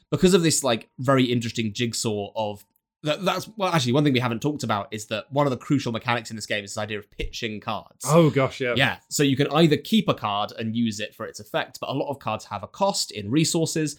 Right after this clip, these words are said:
Speaker 1: The only way you gain those resources is by pitching a card, which is discarding it,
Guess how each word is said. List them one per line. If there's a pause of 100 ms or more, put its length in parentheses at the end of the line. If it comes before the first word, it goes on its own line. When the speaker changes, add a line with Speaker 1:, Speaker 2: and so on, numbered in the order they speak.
(140)
Speaker 1:
The
only
way
you
gain
those
resources
is
by
pitching
a
card,
which
is (140)
discarding
it,